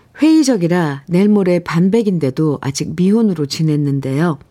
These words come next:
얼마 전 착한 여친을 만나게 되어 오늘 여친 어머님을 뵙기로 했습니다. 누구보다 할머니가 기뻐하실 것 같습니다.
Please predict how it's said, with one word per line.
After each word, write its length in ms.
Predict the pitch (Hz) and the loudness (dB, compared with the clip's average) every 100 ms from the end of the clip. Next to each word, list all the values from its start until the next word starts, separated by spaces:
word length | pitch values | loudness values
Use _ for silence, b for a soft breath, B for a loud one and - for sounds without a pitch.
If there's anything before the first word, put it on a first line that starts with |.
| _ _ - | _ _ -2
얼마 280 | 160 165 151 | 2 2 2
전 320 | 160 165 185 | 0 0 -2
착한 480 | - 247 - 269 240 | -2 -6 -2 0 2
여친을 420 | 202 - 220 208 | 0 0 0 0
만나게 440 | 175 160 160 151 | 0 0 0 0
되어 340 | 139 147 190 202 B B | -2 0 0 -2 B B
오늘 380 | 170 180 190 143 - B B | 0 2 2 0 -4 B B
여친 400 | 156 170 - 247 | -2 -2 0 0
어머님을 880 | 190 170 214 202 147 135 131 123 110 - | 2 2 2 2 2 0 -2 -4 -6 -6
뵙기로 580 | 170 180 - - 160 127 | -2 -2 -2 -6 -4 -2
했습니다. 680 | 165 - 180 139 117 120 117 b b b b | -2 -2 -2 -2 -2 -6 -6 b b b b
누구보다 600 | 165 170 156 139 151 151 B B | -4 -2 -2 -2 -2 -2 B B
할머니가 580 | - 269 285 233 175 160 | 0 2 2 2 0 -2
기뻐하실 600 | - - 190 175 165 - | -6 -6 -2 -2 -2 -6
것 140 | 151 | -10
같습니다. 720 | - 147 - 156 139 160 156 | -8 -10 -6 -4 -2 -2 -2